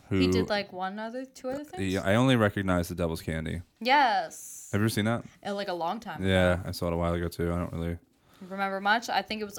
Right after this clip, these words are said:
Speaker 2: okay.
Speaker 1: Yeah, I don't remember.
Speaker 2: Sorry, Guy. Sorry,
Speaker 1: Um,
Speaker 2: Guy.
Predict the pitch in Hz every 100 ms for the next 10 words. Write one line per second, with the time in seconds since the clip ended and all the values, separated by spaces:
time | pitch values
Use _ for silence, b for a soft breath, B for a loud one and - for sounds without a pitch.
0 | - 196 180 180 170 147 160 - - -
1 | - - - - 98 - _ - - -
2 | - - 156 160 170 _ _ - 113 117
3 | 117 110 101 113